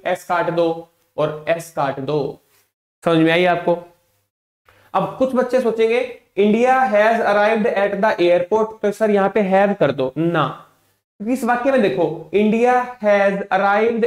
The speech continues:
at the airport," क्या इतने से टुकड़े में कहीं खेलने की बात हो रही है क्या? इसमें सिर्फ एक बात हो रही है कि इंडिया एयरपोर्ट पर पहुंची है,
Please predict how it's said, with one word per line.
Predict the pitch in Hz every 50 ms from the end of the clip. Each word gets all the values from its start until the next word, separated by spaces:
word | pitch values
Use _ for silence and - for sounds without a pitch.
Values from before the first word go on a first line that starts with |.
| - - -
at | 190 196 202 196 - 196
the | 214 214 208 -
airport," | 175 175 175 160 151 156 190 180 160 139 - - _ _ _ _ _ _ _ -
क्या | 226 226 226 226
इतने | 208 220 226 240 254 269
से | - 269 254
टुकड़े | - - 226 233 226 233 226
में | 233 233 233
कहीं | 226 226 214
खेलने | - - 220 226 233 240 247 240
की | 247 254
बात | 240 226 220 220 -
हो | 208
रही | 214 233 233
है | 220
क्या? | 170 147 170 175 185 - - _ _ _ - -
इसमें | 214 214 240 247
सिर्फ | 240 247 240 240 240 -
एक | 208 226 226 220 214
बात | 247 247 240 214
हो | 185
रही | 175 180
है | 208 208
कि | 214 240
इंडिया | 208 - - 202 208 214 208 214 226 240 240
एयरपोर्ट | 240 - 196 202 202 202 202 - 220 214 214 214
पर | - 226 226
पहुंची | 220 - 208 196 175 - - 202 175 139
है, | 123